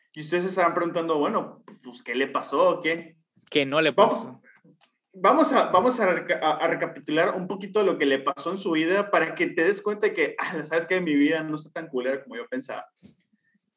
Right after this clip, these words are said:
Speaker 1: Número uno es que cayó de una altura de tres pisos. Número dos,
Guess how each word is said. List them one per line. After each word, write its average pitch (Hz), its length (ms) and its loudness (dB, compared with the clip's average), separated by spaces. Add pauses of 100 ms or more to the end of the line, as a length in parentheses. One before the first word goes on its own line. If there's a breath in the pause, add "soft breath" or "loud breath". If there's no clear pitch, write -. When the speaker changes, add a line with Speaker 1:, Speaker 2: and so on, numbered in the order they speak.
(720)
Speaker 1:
Número 254 360 8
uno 262 300 4
es 185 140 2
que - 80 -6
cayó 180 260 6
de 202 60 6
una 196 160 0
altura 165 280 2
de 147 80 -8
tres 147 180 0
pisos. - 540 -8 (920)
Número 170 300 4
dos, - 440 2